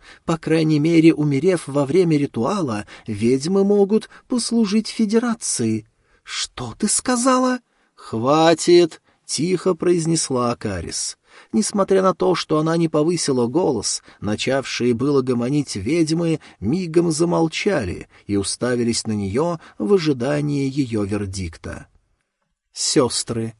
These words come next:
смертные не в силах победить дьяволов», так же спокойно продолжила она. «Мы с этим ничего не сможем сделать. Если мы просто станем наслаждаться моментом мира и будем тихо ждать, пока дьяволы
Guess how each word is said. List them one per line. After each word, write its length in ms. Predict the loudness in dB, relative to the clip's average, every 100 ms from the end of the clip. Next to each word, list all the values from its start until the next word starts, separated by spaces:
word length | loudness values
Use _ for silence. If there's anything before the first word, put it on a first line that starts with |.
| -20 -14
смертные 760 | -6 -2 0 2 0 0 2 2
не 160 | 4 0
в 80 |
силах 540 | -2 -2 2 6 4 4
победить 560 | -2 -2 -4 -6 -6
дьяволов», 840 | -6 -2 0 0 -2 -4 -6 -10 _ _ _
так 320 | -6 -4 -4 -2
же 140 | -2
спокойно 760 | -2 -6 -6 0 2 2 0
продолжила 800 | -2 -2 0 0 0 -2 -2 -2
она. 360 | -2 -4 -8 -14 _ -20 -10 0
«Мы 220 | 2 2
с 160 | 2
этим 400 | 2 2 2 2
ничего 460 | 2 2 2 4 4
не 120 | 2
сможем 540 | -2 0 0 2 0 -4
сделать. 600 | -2 -2 -2 -4 -8 -14 -16 -10
Если 380 | -2 0 2 2
мы 140 | 2
просто 400 | 0 -2 -2 -4
станем 540 | -4 -2 -2 0 -2 -4 -2
наслаждаться 880 | -2 0 -2 -2 -2 -4 -4 -4 -2
моментом 600 | 0 0 -2 -2 -2 -2
мира 500 | 0 0 0 -2 -8 -10 -2
и 120 | 0
будем 320 | 2 2 0
тихо 340 | -2 -6 -4
ждать, 460 | -4 -4 -4 -4 -4
пока 260 | -4 -2 -4
дьяволы 680 | -4 -2 -2 0 -2 -2